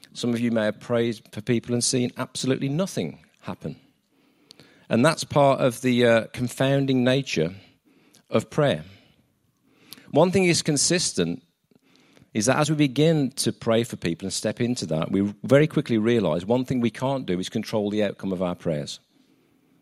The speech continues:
We simply can't control what happens when we pray.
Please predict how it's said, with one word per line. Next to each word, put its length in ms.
We 100
simply 400
can't 400
control 640
what 240
happens 640
when 260
we 80
pray. 440